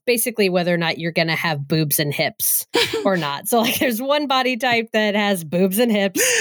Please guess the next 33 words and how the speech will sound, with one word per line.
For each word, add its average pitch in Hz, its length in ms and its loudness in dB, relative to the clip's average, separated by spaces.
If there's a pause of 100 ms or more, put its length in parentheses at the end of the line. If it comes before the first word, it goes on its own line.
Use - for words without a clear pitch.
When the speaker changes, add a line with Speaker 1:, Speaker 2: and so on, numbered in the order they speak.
(260)
Speaker 1:
and 254 120 2
there's 262 240 2
<laughs> 226 40 -6
one 370 220 0
body 277 340 2
type 226 360 0
that 233 240 0
doesn't. 165 460 0 (400)
Um, 208 400 0 (420)
and 269 400 0 (180)
unfortunately, 311 640 0
they 247 120 0
did 220 180 0
make 233 200 0
the 247 80 -2
decision 220 640 2
to, 202 420 2
if 202 160 -2
you 220 100 4
choose 254 320 0
the 233 160 2
body 202 380 0
type 208 320 0
that 190 260 0
has 190 180 0
boobs 185 240 0
and 175 120 0
hips, 190 260 0
you 180 80 0
can't 170 240 -2
have 170 160 -2
facial 170 320 0
hair, 196 360 0